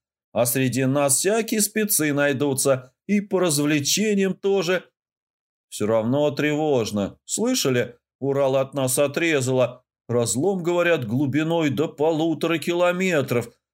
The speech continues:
а шириной до пятидесяти-восьмидесяти.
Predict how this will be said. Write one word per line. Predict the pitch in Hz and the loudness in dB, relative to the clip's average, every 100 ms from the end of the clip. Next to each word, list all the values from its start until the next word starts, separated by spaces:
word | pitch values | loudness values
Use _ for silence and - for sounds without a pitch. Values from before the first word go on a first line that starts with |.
| - | -2
а | 123 | -2
шириной | 127 156 151 160 156 | 0 0 0 0 0
до | 127 165 | 0 -2
пятидесяти-восьмидесяти. | - 175 135 196 185 170 - 147 180 185 196 214 233 190 135 127 131 135 131 - | 0 -2 0 0 2 0 -2 -2 2 2 2 2 2 2 0 0 0 0 -2 -4